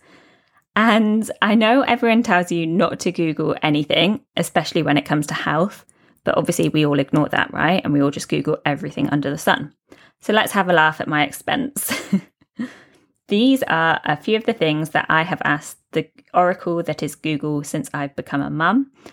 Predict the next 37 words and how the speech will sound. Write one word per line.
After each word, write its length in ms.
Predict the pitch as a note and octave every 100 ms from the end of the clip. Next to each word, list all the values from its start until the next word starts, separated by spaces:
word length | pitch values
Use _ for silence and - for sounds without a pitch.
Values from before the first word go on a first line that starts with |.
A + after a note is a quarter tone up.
| _ _ _ F#3+
And 140 | E3
I 80 | D#3+
will 160 | E3
try 320 | F3 - E3+ E3+
to 140 | F#3+
remember 360 | F3 D#3+ D#3 D#3
some 180 | -
of 40 | D#3
the 80 | D#3+
context 680 | F3 D#3 - - - - -
too, 80 |
if 240 | C#3 C#3 -
I 120 | F3+
can. 400 | F3+ C#3 D#3+ D#3+ _ _ _ - _ _ _ _ -
Number 240 | A#3 G#3
one, 340 | E3+ - D#3+ _ _ _ _ _ -
is 160 | E4+
it 80 | -
a 40 | B3
full 240 | C4 A#3
moon? 420 | F#3+ D3+ D3+ D#3+ _ _ _ _ _ _
Subtext, 720 | - - G3+ G#3+ - - - - _ _ _ -
why 180 | F#3 F3
has 160 | F#3
my 140 | E3+ D#3+
child 320 | - D3+ D3+
gone 140 | D3
mental? 420 | C#3+ D3+ - C4 C#4+ _ _ - _ _ -
And 120 | F#3
no, 120 | D#3 D3+
it 120 | -
wasn't 240 | D3 D3
a 40 | D3+
full 200 | E3 D#3
moon. 300 | D#3+ A3+ B3 _ _ _ _ -
Number 300 | G#3 G3 F#3
two, 400 | - F#3+ A#3